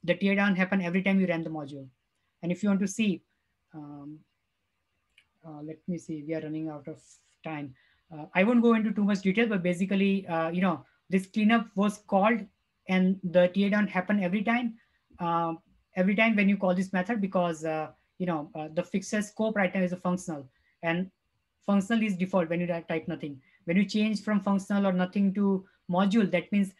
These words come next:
cleanup will not happen until the whole module is done. And whole module, that means end of the file. So end of the file, when two tests are run, then at the end, the file is deleted. And that's why you saw that there are two instead of one object in the file. So now, uh, you know, if we test the whole thing, it will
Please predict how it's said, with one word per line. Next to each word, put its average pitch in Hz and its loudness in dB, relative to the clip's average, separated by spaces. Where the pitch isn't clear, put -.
cleanup 202 4
will 196 2
not 196 4
happen 196 0
until 180 -2
the 185 4
whole 190 2
module 175 0
is 170 -4
done. 143 -8
And 170 -4
whole 190 2
module, 185 2
that 185 0
means 185 -2
end 170 -2
of 156 -6
the 165 -6
file. 147 -10
So 175 -2
end 185 0
of 190 2
the 185 0
file, 202 -2
when 170 -4
two 190 0
tests 185 -2
are 202 -2
run, 196 -2
then 175 -2
at 160 -8
the 180 0
end, 175 -2
the 170 -4
file 160 -8
is 151 -10
deleted. 156 -8
And 170 -6
that's 180 2
why 202 0
you 196 2
saw 180 -2
that 170 -8
there 165 -2
are 170 -4
two 196 2
instead 165 -6
of 160 -8
one 160 -4
object 160 -8
in 156 -8
the 139 -10
file. 139 -14
So - -4
now, 202 2
uh, 180 0
you 185 -2
know, 185 2
if 175 -10
we 196 -2
test 185 0
the 180 -2
whole 185 0
thing, 208 -4
it 175 -6
will 165 -2